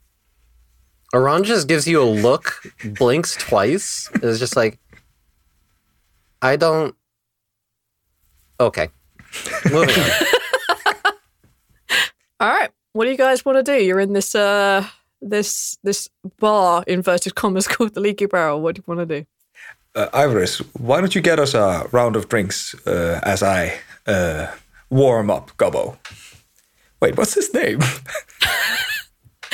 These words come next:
Speaker 2: Azed.
Speaker 3: Azed.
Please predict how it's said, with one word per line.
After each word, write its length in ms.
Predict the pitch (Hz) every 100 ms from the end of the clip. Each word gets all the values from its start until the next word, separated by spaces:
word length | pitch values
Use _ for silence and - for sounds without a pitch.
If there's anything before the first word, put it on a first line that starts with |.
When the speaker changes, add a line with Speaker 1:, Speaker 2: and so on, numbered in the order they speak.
| - - - -
Speaker 2:
Azed. 480 | 214 202 175 160 - _ _ _ - - - - -
Speaker 3:
Azed. 580 | 127 123 120 71 -